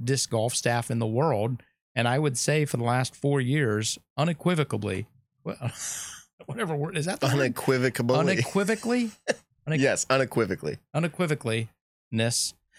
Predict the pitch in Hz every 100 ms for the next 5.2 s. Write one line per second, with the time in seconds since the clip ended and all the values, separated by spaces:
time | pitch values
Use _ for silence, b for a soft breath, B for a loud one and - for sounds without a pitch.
0 | B - 135 123 113 90 - - - _
1 | _ 160 156 196 151 165 160 151 147 143
2 | 120 131 - - 123 110 - 113 107 107
3 | 110 92 92 135 120 120 139 143 127 113
4 | 120 113 120 104 107 - - 117 104 98
5 | 90 -